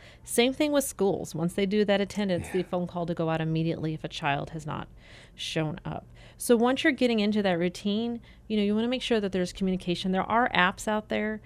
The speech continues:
Speaker 1: Uh, there's not one that I particularly recommend, but you can go to the Kids and Cars website,
Speaker 2: Mm-hmm.
Speaker 1: and we'll talk about some of those apps that,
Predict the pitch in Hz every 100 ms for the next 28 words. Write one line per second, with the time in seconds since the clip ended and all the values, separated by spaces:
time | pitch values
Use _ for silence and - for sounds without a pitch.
0 | - - - 185 180 165 - 190 185 185
1 | 180 - 190 185 185 160 160 180 208 -
2 | 190 180 185 180 190 185 180 180 180 175
3 | 170 180 175 170 165 160 165 156 - 165
4 | 170 - 127 104 127 185 180 170 180 170
5 | 180 175 - 190 185 180 175 - 175 170
6 | - - - - - 180 160 160